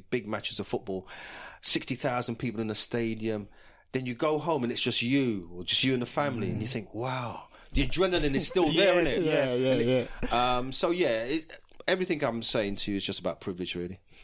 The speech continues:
Speaker 2: Also, what I wanted to ask as well is that, um, obviously you've got plenty of experience.
Speaker 1: Mm.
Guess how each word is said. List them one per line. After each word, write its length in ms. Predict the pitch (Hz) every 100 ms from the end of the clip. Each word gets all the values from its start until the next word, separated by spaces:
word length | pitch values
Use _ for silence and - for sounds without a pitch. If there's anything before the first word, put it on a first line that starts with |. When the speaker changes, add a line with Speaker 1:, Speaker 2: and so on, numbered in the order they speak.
| - -
Speaker 2:
Also, 340 | - 208 190 143
what 180 | 156
I 40 | 156
wanted 260 | 147 131
to 120 | - 135
ask 280 | 127 -
as 140 | 131 123
well 240 | 135 127
is 160 | 120 117
that, 180 | 120 117
um, 240 | 123 120
obviously 440 | - 147 135 - 131
you've 160 | 127
got 200 | 139 120
plenty 380 | - 143 131 147
of 80 | 127
experience. 680 | 117 - 104 101 120
Speaker 1:
Mm. 40 | 98